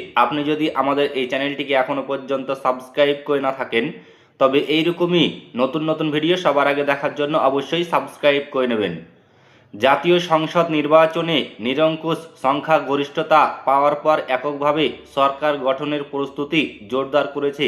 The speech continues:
বাংলাদেশ জাতীয়তাবাদী দল বিএনপি। নতুন মন্ত্রিসভা গঠনের সব ধরনের প্রস্তুতি দ্রুত গতিতে এগিয়ে চলছে। নবনির্বাচিত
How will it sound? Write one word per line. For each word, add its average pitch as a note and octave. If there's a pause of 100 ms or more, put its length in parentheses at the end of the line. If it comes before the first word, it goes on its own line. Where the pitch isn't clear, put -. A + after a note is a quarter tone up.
(540)
বাংলাদেশ D#3
জাতীয়তাবাদী D3
দল D3 (100)
বিএনপি। C3+ (580)
নতুন D3 (120)
মন্ত্রিসভা E3+ (140)
গঠনের D#3
সব D3
ধরনের D#3
প্রস্তুতি D#3 (240)
দ্রুত C#3
গতিতে D3+ (240)
এগিয়ে C#3+
চলছে। B2+ (880)
নবনির্বাচিত F3